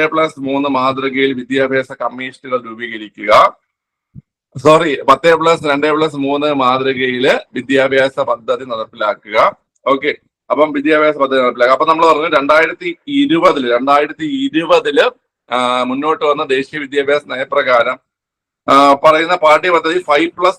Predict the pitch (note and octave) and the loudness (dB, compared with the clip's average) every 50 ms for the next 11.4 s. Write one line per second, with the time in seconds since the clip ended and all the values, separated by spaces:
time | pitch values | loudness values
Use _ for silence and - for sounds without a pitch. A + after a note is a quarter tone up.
0 | _ - D3+ D3+ D#3+ - - E3 F3 E3+ - - D3+ D3+ D3+ - D#3+ D#3 - - | _ -6 -4 -4 -4 -2 -2 -4 -4 -4 -6 -8 -8 -8 -4 -4 -4 -4 -2 -2
1 | C#3 C#3 C#3+ C#3+ C#3+ C3 A#2 A#2+ C3+ C3+ A#2+ A#2 A#2 A#2+ B2+ B2 - C#3+ D3+ - | 0 2 4 4 6 4 2 2 -2 -2 -2 -2 -2 -2 -4 -4 -4 -6 -8 -6
2 | - C3 C3+ C3+ - D3 - _ A#2+ B2 A#2+ B2 B2+ - A2 G#2+ G#2+ G#2+ G#2+ G2+ | -10 -14 -14 -8 -8 -8 -8 _ -14 -16 -14 -14 -14 -8 -4 -2 0 2 2 0
3 | G2+ A2+ C3 B2 - - _ _ _ _ _ _ - B2 C3 C#3 D3+ D#3+ E3 E3 | 0 0 -2 -2 -4 -6 _ _ _ _ _ _ 0 2 4 4 4 4 4 2
4 | E3 E3+ E3 F3 - D#3+ D3+ D3 D3 D#3 D3 - D#3 C#3+ C3+ B2+ - - _ _ | 0 -2 -6 -6 -6 -2 0 2 2 2 0 -2 -2 -2 -2 -2 -4 -8 _ _
5 | _ _ _ _ _ C3+ C#3+ D#3 E3+ F#3+ G3+ G3+ G3+ F#3+ F3 D3+ D3 E3+ E3 E3 | _ _ _ _ _ -4 -2 0 0 2 2 2 2 2 0 -2 -2 0 0 0
6 | D#3+ E3+ D#3+ D3+ D#3 D3+ D3+ - - D3 D3 C#3+ C#3 C3+ C#3+ D#3+ D#3+ F3 E3+ D#3+ | 0 0 0 0 0 -2 -6 -8 -6 -6 -6 -6 -4 -2 -2 0 2 2 0 0
7 | C#3+ C3 B2+ A#2+ A#2+ C3 B2 A#2 A#2 B2 C3+ C#3+ D#3 D#3 C#3+ C3 C3+ C#3+ C#3 C3+ | 0 -2 -4 -2 0 0 0 0 0 -4 -10 -10 -10 -12 -12 -8 -8 -6 -4 -4
8 | C3+ C#3 - - C3+ B2 A#2+ B2 B2+ C3+ C3+ B2+ A#2+ A#2 A2+ A2 A2+ A#2 A#2+ C#3 | -6 -6 -8 -12 -18 -18 -16 -12 -10 -8 -6 -6 -6 -8 -8 -8 -2 0 0 0
9 | - _ _ _ _ _ _ _ - C3+ C#3+ D#3 E3+ F3 F3 F3 F3+ F3+ - F#3 | -2 _ _ _ _ _ _ _ -2 0 0 2 4 4 4 4 2 0 0 -2
10 | F3+ - - D#3 D3+ D3+ D#3 D3+ - D#3+ D3+ C#3 C3 C3+ C#3+ - C#3+ C3+ - - | -4 -4 -4 2 4 4 4 2 0 -2 0 0 0 0 -2 -4 -6 -8 -6 -6
11 | E3+ E3 E3+ E3 F3 F3+ F3+ | -6 -6 -6 -4 0 0 0